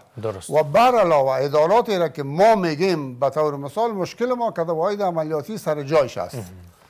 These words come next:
Speaker 1: بله.
Speaker 2: او بحث قرضه
Speaker 1: بله.
Speaker 2: که اختلاف ما است، رئیس بودجه قرضه را جز بودجه میگه در تالار میبریم.
Speaker 1: بله.
Speaker 2: ما می‌گیم که این وقتی که جز بودجه میبری به حالت مبهم میره، واضح نمیره.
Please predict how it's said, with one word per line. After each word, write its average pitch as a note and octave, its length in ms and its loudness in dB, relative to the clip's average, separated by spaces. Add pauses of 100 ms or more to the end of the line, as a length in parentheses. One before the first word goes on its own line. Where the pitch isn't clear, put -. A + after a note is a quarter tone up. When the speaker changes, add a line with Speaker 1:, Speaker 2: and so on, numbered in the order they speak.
Speaker 1:
بله. - 100 0
Speaker 2:
او G#3+ 200 0 (680)
بحث B3+ 280 2
قرضه E3+ 680 2 (560)
Speaker 1:
بله. A2 260 -8 (600)
Speaker 2:
که F3 260 2
اختلاف F3 440 2
ما F3+ 240 2
است، A3+ 400 2 (600)
رئیس F#3+ 240 -2
بودجه E3 520 -4
قرضه E3 400 0
را G3 100 0
جز F3 240 -4
بودجه D#3 460 -2
میگه F3 280 -2
در D3+ 80 -2
تالار D3+ 380 0
میبریم. A#3 480 -4 (300)
Speaker 1:
بله. F3 240 2
Speaker 2:
ما A3+ 60 6
می‌گیم B3 360 0
که B3 120 -4 (600)
این A#3+ 320 -2 (360)
وقتی F3+ 300 0
که D#3+ 100 -6
جز F#3 260 0
بودجه E3 440 0
میبری E3 420 -2
به E3+ 160 2
حالت E3 380 4
مبهم F3 540 2
میره، D3 300 0
واضح D3+ 480 2
نمیره. C#3+ 540 0